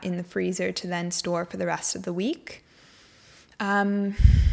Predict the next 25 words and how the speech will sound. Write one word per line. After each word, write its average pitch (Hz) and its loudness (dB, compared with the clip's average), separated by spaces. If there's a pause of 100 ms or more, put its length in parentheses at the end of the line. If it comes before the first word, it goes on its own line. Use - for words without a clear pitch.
(160)
and 240 0
I 262 -8
guess 339 -2
on 262 0
a, 247 -8
on 220 0
that - -2
same 214 -2
note, 190 -4
I 196 -4
do 196 -4
really 196 -2
love 185 -6
batch - -4
cooking. 269 -6
So 196 -2
oftentimes 196 -6
I'll 202 -8
pick - -12
one 240 -2
day 240 2
of 214 -4
the 202 -6
week 190 -8 (420)
where, 190 2